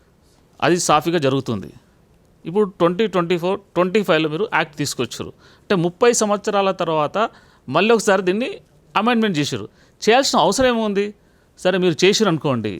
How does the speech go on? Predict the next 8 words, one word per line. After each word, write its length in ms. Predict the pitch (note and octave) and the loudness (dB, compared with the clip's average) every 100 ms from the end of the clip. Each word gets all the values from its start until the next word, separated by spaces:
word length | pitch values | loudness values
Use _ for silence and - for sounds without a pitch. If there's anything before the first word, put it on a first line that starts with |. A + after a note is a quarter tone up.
| - _ _ _ - G#2+ D3 | -14 _ _ _ -8 -2 0
నెక్స్ట్ 260 | A3 - C#4 G3 | 0 0 0 2
మళ్ళీ 260 | F3 A3+ B3+ G#3 | 2 2 2 2
అమెండ్మెంట్ 580 | G#3 A3+ A3+ A3+ A3 A3+ A#3 A3 _ _ _ - B2 | 2 0 0 -2 -2 0 0 -2 _ _ _ -14 -2
మార్పులు 420 | B2+ F3+ B3 C4+ A#3+ | 2 2 2 0 2
జరిగేంత 400 | G#3+ A#3 B3 B3 B3+ | 4 4 2 2 2
వరకు 140 | B3+ | 2
మా 60 | B3+ A3 | 0 2
పోరాటం 320 | A#3 B3 B3 | 4 4 2